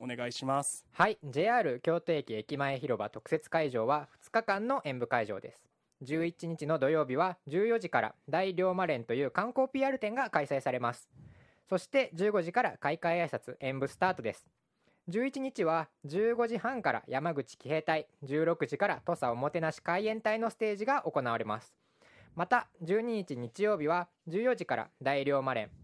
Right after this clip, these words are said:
Speaker 2: 十五時から開会挨拶、十五時半から演舞スタートとなっております。終了時間は両日ともに二十時となっております。
Speaker 1: はい。そして十一日土曜日は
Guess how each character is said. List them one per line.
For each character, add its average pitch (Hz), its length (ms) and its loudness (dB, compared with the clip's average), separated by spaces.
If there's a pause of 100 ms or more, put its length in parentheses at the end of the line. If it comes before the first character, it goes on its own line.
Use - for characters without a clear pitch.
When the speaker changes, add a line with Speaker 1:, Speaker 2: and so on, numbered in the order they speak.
(100)
Speaker 2:
十 151 280 0
五 156 120 4
時 135 120 -6
か 147 120 2
ら 180 180 0 (240)
開 185 200 -2
会 214 180 2
挨 214 100 2
拶、 - 160 -4 (460)
十 147 220 0
五 165 120 4
時 151 120 -2
半 226 220 -2
か 156 100 2
ら 117 160 2
演 143 200 -4
舞 143 120 -2
ス - 80 -20
タ 190 160 2
ー 170 40 0
ト 180 80 -6
と 254 200 4
な 139 100 -2
っ - 60 -6
て 127 100 2
お 113 40 2
り 107 60 -2
ま 104 140 -2
す。 - 140 -20 (120)
終 170 220 0
了 170 160 2
時 170 120 -2
間 143 200 0
は 214 200 0
両 156 200 2
日 120 220 -10
と 143 100 -4
も 202 120 0
に 240 180 -4
二 139 220 -4
十 170 180 0
時 151 100 -6
と 262 220 2
な 135 100 0
っ - 60 -4
て - 180 0
お 147 80 2
り 120 80 -4
ま 113 160 0
す。 - 180 -20 (300)
Speaker 1:
は - 140 0
い。 160 80 -4 (640)
そ - 120 -10
し - 60 -8
て 262 120 0
十 269 220 -2
一 254 180 -4
日 233 180 -4
土 151 120 2
曜 170 140 4
日 127 120 0
は 156 200 2